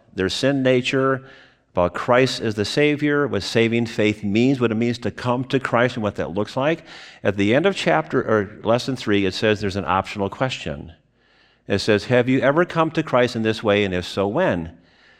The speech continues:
So I asked them, I said, "Have you done the optional question?" And they'll go, "Yes," or, "I didn't know what to write."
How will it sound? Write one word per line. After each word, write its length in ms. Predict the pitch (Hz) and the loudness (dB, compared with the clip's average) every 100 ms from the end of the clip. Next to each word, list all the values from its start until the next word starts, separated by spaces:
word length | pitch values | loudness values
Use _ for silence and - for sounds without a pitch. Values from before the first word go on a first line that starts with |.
| _ | _
So 100 | - | 0
I 80 | 160 | 4
asked 220 | 208 247 | 4 4
them, 80 | 185 | 2
I 20 | |
said, 280 | 156 160 127 | 4 4 4
"Have 200 | 175 185 | 2 2
you 60 | 180 | 2
done 240 | 220 233 | 2 4
the 100 | 220 | 4
optional 460 | 156 254 - 170 156 | 4 2 2 2 2
question?" 640 | 147 135 - 87 78 76 - _ _ _ _ _ - | 2 0 -2 -4 -4 -10 -16 _ _ _ _ _ -4
And 200 | 113 113 | 0 2
they'll 80 | 110 | 2
go, 380 | 110 110 107 | 4 6 4
"Yes," 520 | 110 135 185 196 - 139 | 4 4 4 4 0 2
or, 420 | 120 117 113 87 | 4 4 2 0
"I 100 | 110 | 0
didn't 280 | 160 226 226 | 4 4 4
know 100 | 226 | 2
what 260 | 214 208 - | 4 2 4
to 120 | 190 | 2
write." 420 | 190 185 104 - | 6 6 4 0